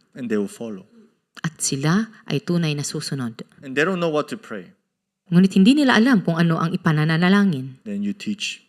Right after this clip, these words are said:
Speaker 1: how to pray.
Speaker 2: At doon natin may ituturo kung ano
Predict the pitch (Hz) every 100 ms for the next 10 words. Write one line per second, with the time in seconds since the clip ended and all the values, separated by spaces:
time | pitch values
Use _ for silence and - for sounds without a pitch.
0 | _ _ _ _ _ - 95 95 - 90
1 | - _ _ _ _ _ _ _ 170 -
2 | 165 - 196 196 185 185 208 208 - -
3 | - 190 180 196 185 185 190 147 - -
4 | 151 160 151 180 208